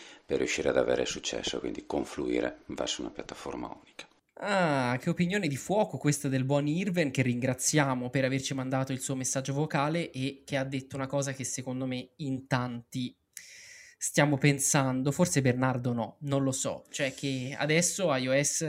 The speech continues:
Speaker 2: inizia a fare un po' di gola, inizia a fare un po' di invidia, forse perché si sta un po' aprendo, forse perché sta diventando un sistema veramente completo, forse perché,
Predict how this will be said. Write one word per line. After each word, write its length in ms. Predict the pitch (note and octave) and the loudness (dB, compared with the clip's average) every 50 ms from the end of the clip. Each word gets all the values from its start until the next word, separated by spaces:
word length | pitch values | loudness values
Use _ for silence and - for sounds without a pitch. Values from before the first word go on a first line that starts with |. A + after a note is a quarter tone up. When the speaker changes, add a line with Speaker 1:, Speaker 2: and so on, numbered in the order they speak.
| D3 C3+ | 2 2
Speaker 2:
inizia 320 | B2+ B2+ B2+ B2+ B2+ - C#3 | 2 0 -2 -4 -2 -4 -4
a 40 | |
fare 160 | - - C3+ C#3 | -2 -2 -4 -4
un 60 | B2+ | -2
po' 100 | B2+ C#3 | -4 -2
di 120 | B2+ C#3+ C3+ | -2 -2 -2
gola, 360 | B2+ D#3+ D#3 D3 C3+ C3 B2+ | 0 0 2 2 2 2 2
inizia 260 | B2+ B2+ B2 - C3+ | 0 -2 -4 -6 -6
a 20 | |
fare 140 | - C#3 C3 | -4 -4 -4
un 60 | C3 | -4
po' 120 | A#2+ - C3+ | -2 -2 -4
di 120 | B2+ C#3 | -2 0
invidia, 640 | C#3+ D3 C#3+ C#3 C#3+ C#3 C3 C3+ C#3+ C#3+ D3+ E3+ - _ _ - _ | -2 -2 -2 0 -2 0 0 2 0 0 0 -2 -8 _ _ -20 _
forse 300 | _ - D3+ C3+ - C#3+ | _ 0 0 2 2 2
perché 460 | B2 B2 - - C3+ B2+ B2 - - _ _ _ _ _ _ _ _ _ _ _ _ | 0 0 0 0 -2 -2 -2 -4 -6 _ _ _ _ _ _ _ _ _ _ _ _
si 180 | _ - - - | _ -6 -4 -2
sta 120 | - - | -2 -2
un 100 | B2 A#2 | -2 0
po' 100 | - - | 0 0
aprendo, 640 | C3+ C3+ E3 D#3+ E3 E3+ E3+ E3 E3 E3+ F3 F3 - - - - _ _ | 0 2 2 2 2 0 -2 -2 -2 -2 -4 -4 -8 -20 -20 -20 _ _
forse 260 | - - - - - | -8 -6 -4 -4 -4
perché 220 | C3 - B2+ - C#3 | -4 -6 -4 -4 -4
sta 120 | B2+ - | -4 -4
diventando 420 | C3 C3 B2 B2 A#2+ - C3 B2+ B2+ | -6 -4 -4 -6 -4 -4 -6 -6 -6
un 60 | A#2+ | -6
sistema 400 | - C3 A#2+ - C3+ B2+ B2 A#2+ | -6 -8 -6 -6 -6 -6 -4 -6
veramente 540 | A#2+ A#2 C3+ D3 C#3+ C3+ B2+ A#2+ A#2 - B2+ | -6 -4 -2 -2 -2 -2 -4 -6 -6 -8 -6
completo, 540 | - C3+ C3+ C3+ - D3 D3 D#3 D#3+ E3 | -6 -6 -6 -4 -2 0 0 0 0 -4
forse 320 | D3 - C#3 B2+ - - B2+ | -4 -4 -6 -6 -6 -6 -6
perché, 400 | - B2 - - B2+ B2 B2+ | -6 -8 -6 -4 -4 -4 -4